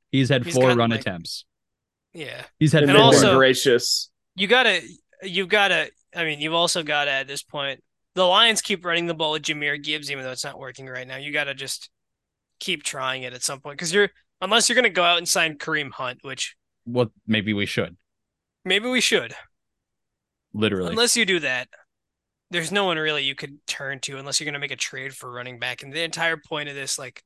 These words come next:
Speaker 1: I mean,
Speaker 2: getting
Speaker 1: try
Speaker 2: rid of
Speaker 1: Myles
Speaker 2: Dalvin
Speaker 1: Gaskin for t-, fourteen snaps a game. I
Speaker 2: The,
Speaker 1: don't know.
Speaker 2: the, the entire point of getting rid of Dalvin Cook was saying, "We don't think the running back position is this valuable." And now you could, you might have to just
Speaker 1: Well,
Speaker 2: keep
Speaker 1: the
Speaker 2: growing.
Speaker 1: problem with that is they aren't doing the committee, and I think that's the key.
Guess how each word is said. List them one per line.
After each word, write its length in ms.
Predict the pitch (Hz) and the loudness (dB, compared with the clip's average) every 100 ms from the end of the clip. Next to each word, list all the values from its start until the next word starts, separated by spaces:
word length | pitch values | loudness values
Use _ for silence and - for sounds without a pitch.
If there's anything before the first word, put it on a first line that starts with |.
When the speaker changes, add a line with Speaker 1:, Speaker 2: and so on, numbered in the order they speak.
| _ - | _ 2
Speaker 1:
I 80 | |
mean, 140 | 180 196 | 6 6
Speaker 2:
getting 100 | - | 6
Speaker 1:
try 100 | 226 | 6
Speaker 2:
rid 80 | 196 | 6
of 40 | |
Speaker 1:
Myles 380 | 143 190 170 135 | 6 8 6 6
Speaker 2:
Dalvin 40 | |
Speaker 1:
Gaskin 540 | 127 147 170 - 127 - | 2 2 2 0 -2 0
for 200 | 107 85 _ _ _ _ | -2 -2 _ _ _ _
t-, 80 | 131 - | -8 -4
fourteen 420 | 127 110 117 104 | -4 -4 -4 -4
snaps 460 | - 120 104 - | -6 -4 -4 -4
a 60 | 95 | -8
game. 280 | 95 92 85 | -8 -8 -4
I 120 | 101 | 0
Speaker 2:
The, 40 | 143 | 2
Speaker 1:
don't 120 | 98 | 0
know. 100 | - | 0
Speaker 2:
the, 140 | 220 202 | 2 2
the 160 | 208 | 0
entire 280 | 214 220 226 | 2 2 2
point 260 | - 185 165 | 2 0 2
of 60 | |
getting 200 | 151 156 | -2 -4
rid 180 | 139 143 | -6 -10
of 60 | 139 | -6
Dalvin 360 | 135 135 135 | -6 -6 -8
Cook 200 | - 147 | -12 -12
was 120 | 135 - | -6 -4
saying, 340 | 147 131 123 | -2 -4 -6
"We 140 | 135 151 | -10 -6
don't 200 | 151 131 | -6 -6
think 200 | 147 147 | -14 -14
the 80 | 131 | -12
running 220 | 127 131 | -12 -12
back 200 | 131 - | -14 -14
position 360 | 135 127 - | -14 -12 -14
is 80 | 127 | -14
this 160 | 131 - | -14 -12
valuable." 560 | 123 117 113 110 110 - | -10 -8 -10 -14 -16 -14
And 140 | 131 131 | -10 -6
now 200 | 135 131 | -4 -6
you 200 | 139 135 | -10 -14
could, 160 | 139 | -14
you 80 | 131 | -8
might 140 | 131 123 | -6 -6
have 120 | 117 | -8
to 100 | 113 | -12
just 260 | 113 - | -12 -2
Speaker 1:
Well, 340 | 113 117 113 101 | 2 6 6 4
Speaker 2:
keep 40 | |
Speaker 1:
the 40 | 110 | 0
Speaker 2:
growing. 120 | 117 | 2
Speaker 1:
problem 240 | 147 143 | 4 4
with 120 | 123 110 | 4 4
that 260 | 110 107 | 2 2
is 160 | 104 98 | -2 -2
they 120 | 101 | -2
aren't 200 | 98 90 | -2 -4
doing 220 | 98 95 | -6 -6
the 80 | 90 | -8
committee, 420 | - 90 87 92 | -6 -4 -4 -4
and 100 | 90 | -4
I 80 | 90 | -6
think 240 | - 90 | -6 -8
that's 240 | 87 85 - | -8 -8 -10
the 100 | 90 | -12
key. 340 | - 85 - | -10 -12 -14